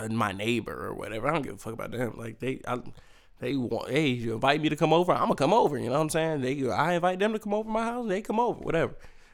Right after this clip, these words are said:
I'm not worried about them. I'm worried about the people who actually make decisions. You know what I'm saying? I can give, care less about some racists that don't make as much money as me talking about,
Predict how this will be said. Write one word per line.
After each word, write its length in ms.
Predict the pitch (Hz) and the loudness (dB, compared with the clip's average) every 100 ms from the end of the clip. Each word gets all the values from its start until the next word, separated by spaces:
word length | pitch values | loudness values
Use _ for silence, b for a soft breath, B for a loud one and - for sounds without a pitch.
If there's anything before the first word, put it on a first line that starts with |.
| - | 0
I'm 80 | 175 | 2
not 100 | 165 | 4
worried 160 | 170 | 4
about 220 | 131 107 | 2 0
them. 160 | 107 107 | -6 -2
I'm 80 | 139 | 0
worried 160 | 160 135 | 2 0
about 160 | 117 | 0
the 60 | 110 | 0
people 280 | - 123 123 | 0 0 4
who 140 | 113 | 4
actually 360 | - 113 - 113 | 4 0 -2 -4
make 220 | 113 107 | -4 -6
decisions. 580 | - - 104 - - - | -8 -6 -6 -10 -18 -14
You 80 | 120 | -6
know 100 | 107 | -4
what 80 | 107 | -4
I'm 80 | 110 | -8
saying? 260 | - 113 - | -10 -8 -2
I 140 | 131 | -2
can 200 | 135 127 | 0 -4
give, 360 | 120 120 117 117 B B | -2 -2 -2 -4 B B
care 260 | - 135 135 | 4 6 8
less 320 | 120 113 - | 6 4 2
about 320 | 113 104 95 | 2 2 0
some 380 | - 95 101 113 B B - | -2 -2 -4 -6 B B 0
racists 420 | 120 120 - 107 | 2 2 0 0
that 180 | 104 107 | -2 2
don't 220 | 117 92 | 2 2
make 220 | 113 110 | 0 0
as 100 | 120 | 0
much 220 | 117 110 | 0 0
money 280 | 101 107 104 | -2 -2 -2
as 100 | 104 | -4
me 260 | 104 101 92 | -4 -6 -4
talking 300 | - 101 110 | -4 -6 -6
about, 260 | 104 98 | -8 -8